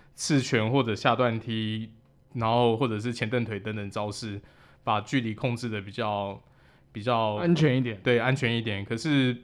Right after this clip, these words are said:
Speaker 1: 出拳的频率可能不会像大家想象的这么高，也很难看到什么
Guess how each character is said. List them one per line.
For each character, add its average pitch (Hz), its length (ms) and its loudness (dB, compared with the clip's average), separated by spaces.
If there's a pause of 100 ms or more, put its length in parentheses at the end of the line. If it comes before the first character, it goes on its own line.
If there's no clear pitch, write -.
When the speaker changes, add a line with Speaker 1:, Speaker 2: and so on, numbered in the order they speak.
Speaker 1:
出 208 160 6
拳 165 160 8
的 147 80 10
频 147 260 6
率 156 220 8
可 135 140 0
能 113 260 0 (320)
不 123 100 0
会 135 180 4
像 135 140 2
大 120 100 4
家 120 140 4
想 101 160 -4
象 117 120 0
的 107 40 -2
这 107 80 -8
么 107 140 -6
高， 98 340 -4
也 117 160 -6
很 123 140 0
难 113 120 -2
看 131 160 -2
到 127 120 2
什 117 120 -8
么 101 280 -8